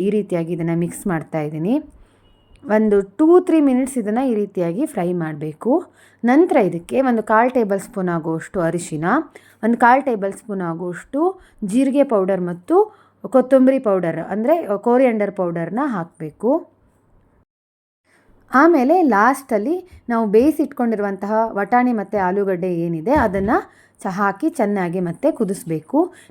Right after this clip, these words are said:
ನೀರು ನೀವು ಬೇಕು ಅಂತಂದ್ರೆ ಮಾತ್ರ ಆ್ಯಡ್ ಮಾಡಿ. ತುಂಬ ತೆಳುವಾಗಿದ್ರೂ ಚೆನ್ನಾಗಿರಲ್ಲ, ತುಂಬ ದಪ್ಪ ಇದ್ರೂ ಚೆನ್ನಾಗಿರಲ್ಲ. So ನೋಡಿ, ಈ ರೀತಿಯಾಗಿ ಚೆನ್ನಾಗಿ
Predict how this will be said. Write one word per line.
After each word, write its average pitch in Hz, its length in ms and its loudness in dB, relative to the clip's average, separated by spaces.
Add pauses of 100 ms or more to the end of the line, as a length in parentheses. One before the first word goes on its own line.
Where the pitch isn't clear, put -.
(140)
ನೀರು 370 280 8 (260)
ನೀವು 277 140 -2 (140)
ಬೇಕು 330 260 2 (100)
ಅಂತಂದ್ರೆ 254 360 -4 (140)
ಮಾತ್ರ 247 240 -4 (160)
ಆ್ಯಡ್ 202 260 -4
ಮಾಡಿ. 165 240 -6 (680)
ತುಂಬ 392 260 2 (180)
ತೆಳುವಾಗಿದ್ರೂ 277 840 0
ಚೆನ್ನಾಗಿರಲ್ಲ, 226 500 -4 (120)
ತುಂಬ 233 180 -4 (140)
ದಪ್ಪ 190 180 -6 (120)
ಇದ್ರೂ 185 360 -8
ಚೆನ್ನಾಗಿರಲ್ಲ. 165 520 -6 (400)
So 247 80 -2 (160)
ನೋಡಿ, 185 240 -2 (100)
ಈ 233 120 -4
ರೀತಿಯಾಗಿ 220 340 -4 (100)
ಚೆನ್ನಾಗಿ 262 600 2